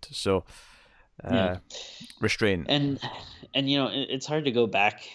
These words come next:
Speaker 2: into that specific time before it came out, but, uh, I loved, like, the commitment when it came out, where, like, you know, they had websites, uh, you know, like, talking about it, and,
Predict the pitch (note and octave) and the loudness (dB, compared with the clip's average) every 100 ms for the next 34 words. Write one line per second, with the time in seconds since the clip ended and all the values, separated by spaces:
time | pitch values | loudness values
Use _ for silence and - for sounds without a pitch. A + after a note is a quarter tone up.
0 | - - G#2+ G2+ - G#2 G2 F#2 F#2 F2+ | -14 -10 -8 -6 -4 -2 0 0 0 -2
1 | - _ _ _ _ A2+ A#2 G#2 - A2 | -6 _ _ _ _ -2 0 0 0 -2
2 | B2+ A2+ - G#2 G#2+ G2 F#2+ G#2+ G2 D#2+ | 2 0 -2 -4 -4 -4 -4 -2 -2 0
3 | G#2+ F#2+ F#2+ E2+ - F2+ E2+ - F#2+ F#2+ | -2 0 -2 -4 -2 0 0 -4 -2 0
4 | F#2 F2 E2 - A#2 G#2+ A2 B2 A2 - | 0 -2 -4 0 0 2 2 2 0 -6
5 | G2+ G2 G2 G#2 G#2+ A2 E2+ F#2 - _ | -6 -6 -6 -4 -2 -2 -4 -8 -12 _
6 | _ - G#2 G#2 F2+ G#2 G2 G2 F#2+ F2 | _ -10 -4 -4 -2 -2 -2 -2 -4 -6
7 | F#2 F#2+ F#2+ F2+ F2+ G2 G#2 G#2+ A2 G#2 | -8 -8 -4 -4 -2 -4 0 0 0 0
8 | G2+ A2+ G2+ A2 G#2+ G2 - - - - | -2 -2 -2 0 0 -2 -8 -8 -8 -6
9 | G2 F#2+ F#2+ G#2 - - - - _ _ | -2 -2 -2 -6 -12 -20 -20 -20 _ _
10 | _ _ _ _ - C3 A2 G2+ F#2+ G2 | _ _ _ _ -2 2 2 0 -2 -2
11 | - A2 - G#2+ G#2+ G2+ G2+ G#2 G2+ G2+ | -2 -4 -2 -2 0 2 2 0 -2 -2
12 | G2 - - G2 F#2+ F#2 F2+ F2+ F#2 F2 | -2 -4 -2 -2 0 0 0 -2 -6 -12
13 | - | -16